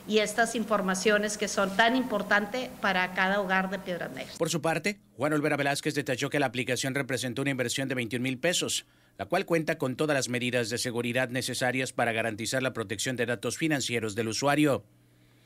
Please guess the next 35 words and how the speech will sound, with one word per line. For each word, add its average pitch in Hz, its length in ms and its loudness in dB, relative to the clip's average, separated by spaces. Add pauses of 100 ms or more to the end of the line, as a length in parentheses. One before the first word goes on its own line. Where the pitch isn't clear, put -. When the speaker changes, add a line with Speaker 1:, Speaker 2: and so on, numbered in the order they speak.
(300)
Speaker 2:
El 143 120 0
gerente 151 300 2
del 143 100 2
Sistema 143 380 0
Municipal 131 480 -2
de 135 80 2
Agua 135 140 0
y - 20 -2
Saneamiento 127 480 -2
añadió 123 300 0
que 127 100 -4
también 123 380 0
permite 151 400 2
acceder 135 360 0
al 143 80 2
registro 131 480 -2
de 131 80 2
recibos 107 560 -2
de 107 80 -2
un 117 80 0
año 117 220 0
de 120 80 0
antigüedad, 143 500 0 (680)
además 165 360 2
de 151 80 4
recibir 131 400 0
notificaciones 120 760 -2
por 101 200 -4
suspensiones 117 580 -2
de 143 80 0
servicio 156 540 2
o 156 120 0
cortes 127 400 0
por 127 180 -2
vencimiento. 92 840 -4